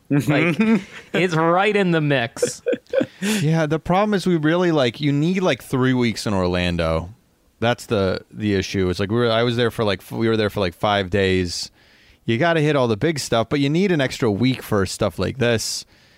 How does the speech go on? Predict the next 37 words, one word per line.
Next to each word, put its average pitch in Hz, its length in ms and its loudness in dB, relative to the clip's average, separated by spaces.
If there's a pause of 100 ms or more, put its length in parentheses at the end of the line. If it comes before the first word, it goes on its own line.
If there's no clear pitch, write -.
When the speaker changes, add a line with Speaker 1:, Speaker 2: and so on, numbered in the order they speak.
(160)
Speaker 3:
And 110 120 -2
honestly, 135 360 0
as 113 100 -2
theme 139 180 0
park 123 200 0
journalists, 123 480 0
we 113 140 0
should 143 240 0
have 123 200 -2
gone 117 360 0
there. 110 480 0 (640)
We, 117 200 0
who 160 160 2
knew? 170 120 2
Speaker 1:
People 180 220 2
suggested 226 760 0
it, 139 280 2
but 151 140 2
I 165 120 0
think 233 240 -4
our, 190 280 2
our, 160 280 2
like, 139 480 -2
um, 120 300 -2
swing 151 580 0
day 127 300 0
we 120 140 -2
kind 131 220 -2
of 117 120 -8
used 135 420 0
to 127 160 0
find 127 360 -2
our 113 120 -2
street - 480 -2
in 117 320 -2
Margarita 120 440 0
Village. 113 640 -4